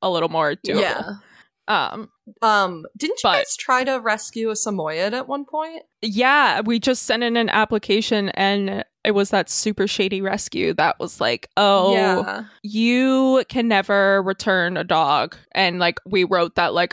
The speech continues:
Speaker 1: "Oh, if the, if the second dog doesn't get along to, like, with Jonathan, like, unfortunately, like, we would have to, like, find another,
Speaker 2: Yeah, that
Speaker 1: you know,
Speaker 2: rescue is definitely a
Speaker 1: situation."
Speaker 2: front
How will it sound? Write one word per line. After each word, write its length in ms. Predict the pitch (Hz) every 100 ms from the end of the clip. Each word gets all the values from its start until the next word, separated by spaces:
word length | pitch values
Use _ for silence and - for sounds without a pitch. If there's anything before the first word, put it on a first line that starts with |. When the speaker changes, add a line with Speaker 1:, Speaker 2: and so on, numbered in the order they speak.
| -
Speaker 1:
"Oh, 180 | 285 285
if 120 | 277
the, 200 | 233 -
if 140 | - -
the 80 | 226
second 320 | 247 233 233
dog 180 | 214 208
doesn't 240 | 196 202
get 120 | 202 196
along 360 | 185 180 190
to, 140 | - 185
like, 380 | 160 151 - _ _ -
with 120 | 196
Jonathan, 520 | 226 202 185 185 165
like, 180 | 160 165
unfortunately, 680 | 175 - 165 - - 120 120
like, 260 | 110 165 - _ _
we 80 | 160
would 140 | 160
have 240 | - 104 -
to, 100 | 135
like, 380 | 98 107 - _
find 280 | - - -
another, 440 | - - - - - -
Speaker 2:
Yeah, 100 | 190
that 100 | 180
Speaker 1:
you 40 | 170
know, 40 |
Speaker 2:
rescue 320 | 170 175 180
is 80 | 156
definitely 300 | 190 170 190
a 20 | 147
Speaker 1:
situation." 220 | 143 120
Speaker 2:
front 320 | - 120